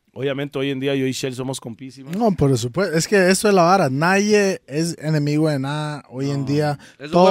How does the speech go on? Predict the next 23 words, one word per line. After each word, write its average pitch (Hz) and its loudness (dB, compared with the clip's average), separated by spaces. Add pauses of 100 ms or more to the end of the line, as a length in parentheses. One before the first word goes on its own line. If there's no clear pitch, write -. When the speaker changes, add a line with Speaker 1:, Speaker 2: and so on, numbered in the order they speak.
Speaker 3:
fue 180 6
pasando 196 6
Speaker 2:
mundo 196 2
Speaker 3:
el 185 -6
transcurso 160 -10
del 143 -10
tiempo. 123 -10
Speaker 2:
Exactamente. 170 2
Después 156 -4
de 196 2
eso, 156 -2 (560)
Speaker 1:
Rap 131 -20
Ti-, 156 -20
Speaker 2:
no, 160 4
Speaker 1:
eh, 127 -4
Tico 131 -2
Speaker 2:
no, 160 4
no, 165 4
Speaker 1:
Fest. 156 4
Speaker 2:
no, 151 2 (140)
no. 165 -4
Speaker 3:
Tico 120 -14
Fest. 113 -16